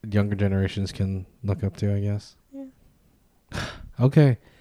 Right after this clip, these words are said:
Speaker 1: Anything else you wanna talk about as far as adventure? Oh, what was our greatest adventure? What do you, okay. <laughs> What do you think is our greatest adventure so far in the past almost five years we've been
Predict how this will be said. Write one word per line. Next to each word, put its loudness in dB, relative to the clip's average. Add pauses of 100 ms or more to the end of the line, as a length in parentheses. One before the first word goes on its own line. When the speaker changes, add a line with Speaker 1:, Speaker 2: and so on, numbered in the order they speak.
(260)
Speaker 1:
Anything 4
else 4
you 6
wanna 4
talk 4
about 4
as 2
far 2
as 2
adventure? 0
Oh, 6
what 6
was 10
our 8
greatest 6
adventure? 2 (720)
What 8
do 8
you, 0
okay. 4
<laughs> -20 (560)
What 8
do 6
you 8
think 4
is 2
our 6
greatest 2
adventure 0
so 0
far 0 (300)
in -2
the 0
past -2
almost 0
five 0
years 0
we've -4
been -4